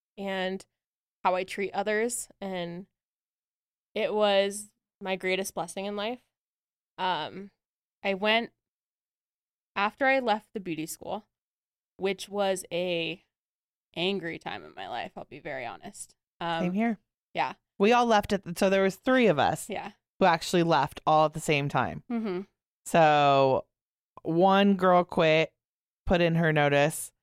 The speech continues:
Speaker 2: Um, I was already looking for another job,
Speaker 1: Mm-hmm.
Speaker 2: and you put in your notice.
Speaker 1: Mm-hmm.
Speaker 2: Was it the day I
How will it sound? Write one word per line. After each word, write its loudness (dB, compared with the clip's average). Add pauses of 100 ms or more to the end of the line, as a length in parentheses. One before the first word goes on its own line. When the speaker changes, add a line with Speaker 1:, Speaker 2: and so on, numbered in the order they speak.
(500)
Speaker 2:
Um, 2 (640)
I 4 (120)
was 0
already 4
looking 0
for 0
another 2
job, 4
Speaker 1:
Mm-hmm. -2 (240)
Speaker 2:
and 2
you 0
put 4
in 4
your 4
notice. 4
Speaker 1:
Mm-hmm. -10
Speaker 2:
Was 0
it -8
the -2
day 2 (840)
I 2